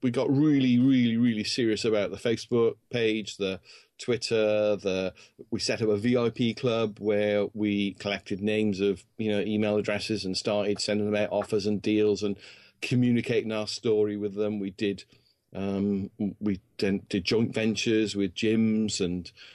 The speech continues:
we did, we, we started a, a charity. We do, we were the first, uh, suspended coffee, um,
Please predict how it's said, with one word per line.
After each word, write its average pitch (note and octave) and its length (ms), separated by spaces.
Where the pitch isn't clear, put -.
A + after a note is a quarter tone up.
we G2 320
did, F#2+ 640
we, G2+ 180
we G#2+ 80
started G#2 340
a, G2+ 160
a G#2 80
charity. B2 460
We B2 100
do, A#2+ 240
we C3+ 160
were B2 140
the A2+ 80
first, B2+ 420
uh, A2 140
suspended A2 560
coffee, A#2+ 460
um, A2 560